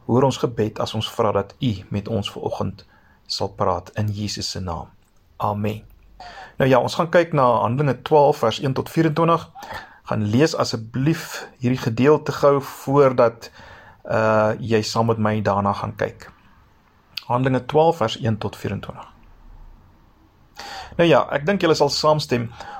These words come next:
ons leef in 'n tyd waarin mense alles aanvaar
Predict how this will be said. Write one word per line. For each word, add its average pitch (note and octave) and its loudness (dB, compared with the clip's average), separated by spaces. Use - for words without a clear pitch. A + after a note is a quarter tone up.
ons A3 2
leef D#3 4
in D3 2
'n C#3 -6
tyd C#3 4
waarin A#2+ 4
mense C#3 0
alles A#3 2
aanvaar A#2 2